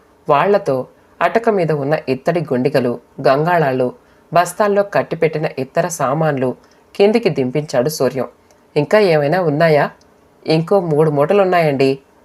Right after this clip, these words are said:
వాటిని దించండి. వాటిలో తండ్రి ఎంతో ఇష్టపడి సేకరించిన విలువైన పుస్తకాలున్నాయి. వాటిని పిల్లల కంటే భద్రంగా చూసుకునేవాడాయన. తండ్రికి గుర్తొచ్చి శేఖర్ మనసు భారమయ్యింది.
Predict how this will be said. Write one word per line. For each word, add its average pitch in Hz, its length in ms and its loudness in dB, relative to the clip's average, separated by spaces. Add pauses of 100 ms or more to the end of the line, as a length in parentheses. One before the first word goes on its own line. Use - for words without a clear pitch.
(160)
వాటిని 165 400 2
దించండి. 160 540 0 (460)
వాటిలో 160 420 0
తండ్రి 156 420 0
ఎంతో 151 540 0
ఇష్టపడి 165 400 -4
సేకరించిన 135 720 -2 (480)
విలువైన 202 420 2
పుస్తకాలున్నాయి. 147 800 -2 (500)
వాటిని 156 500 0 (400)
పిల్లల 185 240 4
కంటే 160 360 -2
భద్రంగా 156 640 0 (100)
చూసుకునేవాడాయన. 135 640 -2 (640)
తండ్రికి 208 420 2
గుర్తొచ్చి 143 500 -2 (380)
శేఖర్ 220 400 2
మనసు 147 400 -2
భారమయ్యింది. 131 760 -4